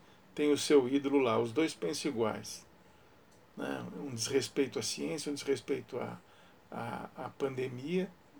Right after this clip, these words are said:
à saúde das pessoas. Aqui, essa eu vou le-, vou lembrar pra vocês as frases. "É uma gripezinha, é histeria, né? Um banho de, de esgoto logo passa,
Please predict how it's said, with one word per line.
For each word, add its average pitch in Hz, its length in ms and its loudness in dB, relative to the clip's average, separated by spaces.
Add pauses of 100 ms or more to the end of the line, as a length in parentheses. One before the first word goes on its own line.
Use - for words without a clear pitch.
(540)
à 127 100 -6
saúde 135 480 -2
das 120 180 -8
pessoas. 165 680 -4 (340)
Aqui, 226 300 -2 (100)
essa 202 220 2
eu 302 100 4
vou 156 160 6
le-, 120 240 2 (180)
vou 135 140 4
lembrar 135 340 6
pra 131 140 4
vocês 151 460 2
as 190 120 0
frases. 123 480 4
"É 131 60 4
uma 123 180 2
gripezinha, 131 800 -2 (360)
é 135 100 4
histeria, 135 960 0 (560)
né? 139 240 -2 (320)
Um 156 160 -4
banho 127 340 8
de, 120 320 -2
de 113 120 -6
esgoto 120 480 2
logo 120 300 4
passa, 151 760 0